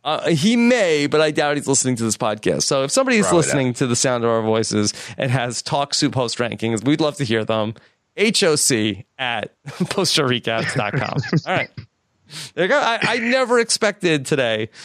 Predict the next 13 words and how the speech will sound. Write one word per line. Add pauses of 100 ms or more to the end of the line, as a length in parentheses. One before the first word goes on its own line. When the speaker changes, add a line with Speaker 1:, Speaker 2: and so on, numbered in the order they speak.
(180)
Speaker 1:
to
give
you
my
Talk
Soup
host
rankings. (380)
Speaker 2:
Yeah,
I
mean,
you
know,